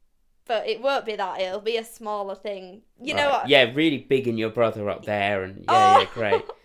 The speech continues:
Speaker 2: No, you make him sound like he's done a lot. Great.
Speaker 1: No, but you
Speaker 2: Don't
Speaker 1: know,
Speaker 2: worry,
Speaker 1: like,
Speaker 2: Brad.
Speaker 1: it
Speaker 2: If you're listening, we know you've done well, and we're all, we're all proud of you here.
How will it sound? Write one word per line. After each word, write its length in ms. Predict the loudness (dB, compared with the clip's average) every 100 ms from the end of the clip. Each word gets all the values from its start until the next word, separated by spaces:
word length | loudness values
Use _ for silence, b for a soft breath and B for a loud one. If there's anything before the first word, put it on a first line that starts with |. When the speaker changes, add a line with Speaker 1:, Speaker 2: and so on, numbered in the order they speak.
| -10
Speaker 2:
No, 80 | -4
you 100 | -2
make 240 | 0 0 -2
him 80 |
sound 200 | -6 -4
like 120 | -4 -6
he's 140 | -6
done 180 | -4 -4
a 40 |
lot. 320 | -2 -2 -4 -12
Great. 360 | -6 -4 -4 -6
Speaker 1:
No, 200 | 0 0
but 140 | 0
you 40 | 2
Speaker 2:
Don't 140 | 4
Speaker 1:
know, 60 | 6
Speaker 2:
worry, 120 | 6
Speaker 1:
like, 80 | 6
Speaker 2:
Brad. 180 | 6 6
Speaker 1:
it 40 |
Speaker 2:
If 120 | 2
you're 80 | 2
listening, 540 | 2 0 -2 -2 -2 -6 _ _ _
we 160 | 2 4
know 140 | 4
you've 200 | -2 -4
done 200 | -6 -6
well, 260 | -6 -10 -12 -16 -14
and 100 | -12
we're 180 | -10 -10
all, 140 | -10 -8
we're 180 | -4 -4
all 60 |
proud 300 | -2 -2 -2
of 120 | -4
you 120 | -12 -10
here. 220 | -10